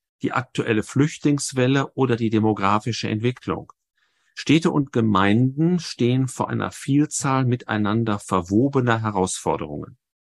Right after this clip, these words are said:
Um sie zu bewältigen, sei, so Landsberg, eine ehrliche Diskussion über die Leistungsfähigkeit der Kommunen und eine Nutzung der mit der Digitalisierung verbundenen Chancen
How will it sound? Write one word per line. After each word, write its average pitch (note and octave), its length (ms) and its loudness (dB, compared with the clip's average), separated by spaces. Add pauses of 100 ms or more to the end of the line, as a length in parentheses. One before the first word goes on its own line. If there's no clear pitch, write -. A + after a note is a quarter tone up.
(140)
Um A2 160 4
sie D3+ 180 2
zu - 160 0
bewältigen, B2+ 840 2
sei, G2+ 360 0
so A2 200 0
Landsberg, D#2 680 -4 (480)
eine G2+ 320 -2
ehrliche D#3 400 0
Diskussion C3 880 -2
über G2 240 -4
die F2+ 140 0
Leistungsfähigkeit B2 1120 -2
der F2+ 100 -2
Kommunen A#2+ 800 0 (360)
und - 240 2
eine G2 180 0
Nutzung D3+ 600 0 (340)
der G#2 120 2
mit A2+ 200 2
der F2 100 4
Digitalisierung G2+ 1120 2
verbundenen G#2 640 0
Chancen G#2+ 580 -2